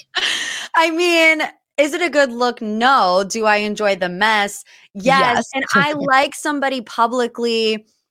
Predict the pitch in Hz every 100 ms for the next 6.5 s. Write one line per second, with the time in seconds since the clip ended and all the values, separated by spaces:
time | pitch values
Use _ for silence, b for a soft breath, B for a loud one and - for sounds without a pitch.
0 | _ - - 220 269 294 339 277 285 226
1 | 233 240 226 202 185 196 - 208 214 _
2 | - 220 214 220 208 - 214 208 208 208
3 | 202 202 190 175 - 190 175 175 - 170
4 | 170 - 127 95 B B B 240 285 262
5 | - 302 359 302 240 - 254 262 247 226
6 | 208 202 196 190 185